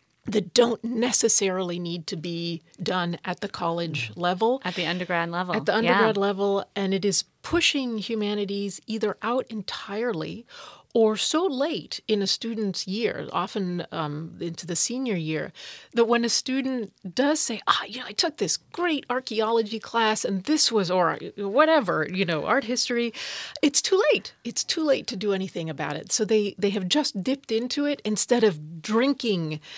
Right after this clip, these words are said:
Speaker 2: Yeah.
Speaker 1: enough out of it.
Speaker 3: Right. So one piece of advice, I mean, this is why we do talk to the parents as they're dropping off their, their freshmen-to-be,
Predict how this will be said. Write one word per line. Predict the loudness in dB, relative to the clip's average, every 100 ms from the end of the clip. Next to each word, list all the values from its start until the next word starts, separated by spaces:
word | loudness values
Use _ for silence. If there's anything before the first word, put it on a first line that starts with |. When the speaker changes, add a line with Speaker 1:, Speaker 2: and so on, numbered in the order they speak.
| -10
Speaker 2:
Yeah. | -10 -10 -8 0
Speaker 1:
enough | 4 4 2 -6 -6
out | -2 0
of | 0
it. | -4 -2
Speaker 3:
Right. | 0 0 0 -6 _ -2
So | 4 4 4 -6
one | 2 4 4
piece | 4 2 2
of |
advice, | 0 4 6 6 4
I | 0
mean, | 0
this | 2
is | 4
why | 6 6
we | 4
do | 2 0 2
talk | 2 0
to |
the | -4
parents | -2 2 2 2 0
as | 2
they're | 2 2
dropping | 4 4 4 2
off | 2
their, | 2 2 4 0 0
their | -2
freshmen-to-be, | 0 0 0 -2 -2 -2 -2 0 0 -2